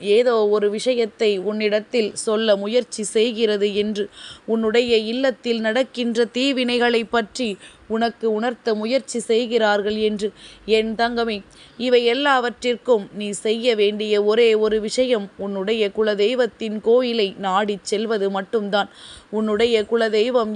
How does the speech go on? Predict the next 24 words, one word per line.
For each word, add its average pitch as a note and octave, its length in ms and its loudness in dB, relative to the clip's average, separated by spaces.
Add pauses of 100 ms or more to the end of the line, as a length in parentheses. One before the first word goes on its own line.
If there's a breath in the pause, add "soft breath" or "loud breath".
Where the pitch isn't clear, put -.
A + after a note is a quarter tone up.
எங்கிருக்கின்றது, A#3 840 -2 (340 loud breath)
உன்னுடைய A#3+ 440 2 (140)
குலதெய்வத்தின் C4 880 0
அன்பு C#4 280 0 (200)
உனக்கு A3 420 -2
நிறைந்திருக்கின்றது A3+ 1120 -2
என்பதனை A3 480 -2 (100)
புரிந்து B3+ 380 0
கொண்டு A3+ 340 2 (460 loud breath)
அவர்களை G3+ 440 0 (120)
தேடி A3 420 0
தேடி A3 380 0 (120)
நீ G3 160 -8 (140)
சென்று A3 300 0
கொண்டே G#3+ 340 0 (480 loud breath)
இருக்க A#3+ 380 4
வேண்டும். G#3+ 400 0 (460 loud breath)
எந்த A#3 240 2
தெய்வத்தின் A#3+ 680 2 (120)
துணை A3 240 2 (140)
இருக்கின்றதோ A3 640 2 (200)
இல்லையோ, G#3 340 2 (460 loud breath)
என் G#3+ 260 2
பிள்ளை, A#3 320 2